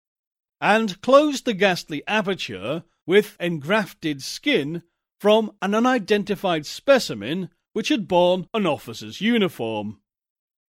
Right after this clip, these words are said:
I knew what he wanted, to see if this highly organized body could exhibit, without its head, any of the signs of mental life which had distinguished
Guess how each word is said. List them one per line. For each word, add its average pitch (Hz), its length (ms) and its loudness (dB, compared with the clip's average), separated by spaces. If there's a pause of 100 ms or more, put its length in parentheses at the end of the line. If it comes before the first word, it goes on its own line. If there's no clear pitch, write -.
(420)
I 254 220 2
knew 240 340 4
what 175 220 4
he 147 120 -2
wanted, 143 640 0 (520)
to 202 120 -2
see 214 500 -2
if 151 140 -4
this 143 280 -8 (100)
highly 151 440 0 (100)
organized 131 680 -4
body 175 640 -2 (240)
could 196 200 -2
exhibit, 220 720 2 (180)
without 143 460 0
its 104 280 -10 (100)
head, 180 460 0 (260)
any 269 340 4
of 226 220 2
the 247 80 0
signs 196 600 2
of 123 180 -4
mental 131 580 -4
life 196 540 0 (140)
which 170 200 -4
had 160 300 -2
distinguished 165 880 -2